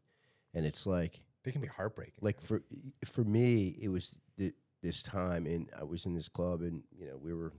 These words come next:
Speaker 1: doing our thing, and, and this girl was O Ding on the floor, probably from narcotics that I was selling at the club. And I remember just stepping over her,
Speaker 2: Mm.
Speaker 1: thinking to myself, "I gotta get out of here before the cops show up."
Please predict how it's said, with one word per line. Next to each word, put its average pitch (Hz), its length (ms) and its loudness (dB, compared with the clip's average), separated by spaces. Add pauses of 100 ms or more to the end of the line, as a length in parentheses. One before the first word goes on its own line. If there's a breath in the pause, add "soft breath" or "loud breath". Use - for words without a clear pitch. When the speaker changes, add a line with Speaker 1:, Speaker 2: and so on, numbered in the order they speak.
Speaker 1:
doing 101 200 -2
our 87 100 -2
thing, 87 400 0
and, 78 200 -4 (600 soft breath)
and 92 100 0
this 85 140 0
girl 87 300 0
was 80 160 -2
O 87 180 -2
Ding 85 340 0
on 80 120 -4
the 80 60 -4
floor, 85 340 -2
probably 80 440 -2
from 82 380 -6 (300)
narcotics 78 580 0
that 85 80 -2
I 78 120 -2
was 82 120 -4
selling 87 320 -2
at 80 80 -6
the - 80 -18
club. 90 400 -6 (640 soft breath)
And 92 80 2
I 90 60 4
remember 92 320 4
just 82 220 -2
stepping 85 380 2
over 85 300 0
her, 80 360 -4 (240)
Speaker 2:
Mm. 87 80 -12
Speaker 1:
thinking 87 240 -2
to 90 60 0
myself, 82 320 -4 (420)
"I 90 100 -4
gotta 82 140 -2
get 78 140 -6
out 71 160 -2
of 73 60 -4
here 76 140 -6
before - 300 -10
the 69 80 -12
cops - 300 -8
show 62 240 -10
up." - 100 -14